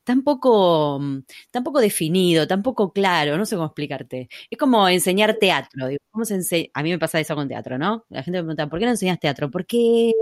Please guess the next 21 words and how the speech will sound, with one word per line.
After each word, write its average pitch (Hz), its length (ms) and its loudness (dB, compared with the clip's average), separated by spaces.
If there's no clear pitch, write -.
es, 330 140 -6
es, 311 500 -4
mm, 254 460 2
no 285 80 4
hay 370 100 -2
nada 254 380 2
cuadrado 190 500 4
para 156 140 2
decirle 160 400 0
a 151 60 0
alguien 156 320 -4
que 143 80 -12
está 151 160 -12
estudiando 147 360 -8
teatro, 131 360 -8
digamos. - 400 -16
No 196 100 -4
hay 262 80 2
nada 214 320 2
que 160 120 -2
sea 151 400 -2